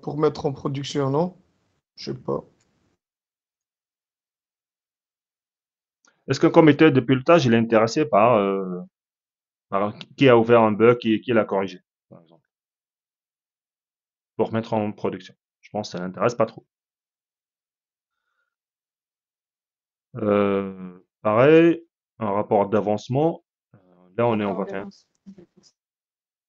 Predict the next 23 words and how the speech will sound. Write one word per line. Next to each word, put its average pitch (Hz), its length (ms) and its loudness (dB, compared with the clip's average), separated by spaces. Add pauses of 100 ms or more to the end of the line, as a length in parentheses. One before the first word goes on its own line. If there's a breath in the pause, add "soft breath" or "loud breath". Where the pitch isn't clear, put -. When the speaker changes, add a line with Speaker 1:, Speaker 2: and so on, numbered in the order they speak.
(100)
Speaker 2:
Euh, 101 40 -20 (1160)
pas 95 120 -6
tout - 300 -20
à 90 80 -20
fait, 143 200 -2
parce 107 200 -6
qu'on 95 120 -8
va 90 120 -6
mettre 120 220 -6
en 101 80 -2
production. 110 420 -4
Donc, 82 240 -14
euh, 87 60 -20 (760)
logiquement, - 400 -10
on 107 100 -4
a 90 100 -6
terminé 113 420 -2 (560)
les 98 140 -18
tests. - 340 -16 (3500)
Donc, 131 200 -20
c'est - 140 -20
pas 123 180 2
fo-, - 280 -12